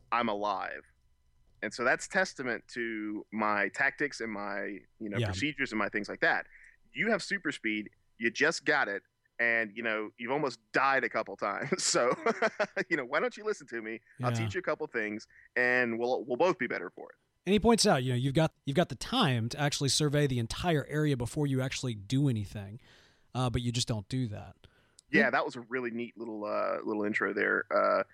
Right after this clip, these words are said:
Speaker 1: I never thought about that. It's like, yeah, he's got all the time in the world. He can case the entire place, find, you know, any sort of bombs that are st-, 'cause how great would that be? You know, Barry, like, "Oh, he's at this place. He's got, you know, a hostage situation at the bank." And then Barry strolls up, and he's like,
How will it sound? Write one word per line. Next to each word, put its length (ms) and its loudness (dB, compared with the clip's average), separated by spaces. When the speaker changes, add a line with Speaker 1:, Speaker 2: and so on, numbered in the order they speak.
Speaker 1:
I 80 2
never 160 2
thought 180 4
about 160 0
that. 100 2
It's 100 -4
like, 120 -4
yeah, 120 4
he's 120 -4
got 120 0
all 80 2
the 60 -2
time 220 0
in 60 -2
the 60 -6
world. 240 -6
He 60 -10
can 140 -8
case 280 -4
the 100 -4
entire 440 0
place, 520 -4
find, 560 2
you 120 0
know, 180 0
any 200 2
sort 180 2
of 100 -6
bombs 360 2
that 120 -4
are 80 -2
st-, 160 -10
'cause 120 0
how 140 2
great 180 2
would 100 -6
that 180 2
be? 200 -10
You 60 -4
know, 100 0
Barry, 380 2
like, 180 -8
"Oh, 120 -8
he's 160 -8
at 100 -12
this 100 -14
place. 260 -4
He's 100 -14
got, 280 0
you 100 -6
know, 300 -2
a 60 -8
hostage 340 -2
situation 400 -2
at 80 -4
the 60 -6
bank." 340 0
And 120 0
then 80 2
Barry 260 2
strolls 360 -6
up, 260 -4
and 80 0
he's 140 -2
like, 160 -2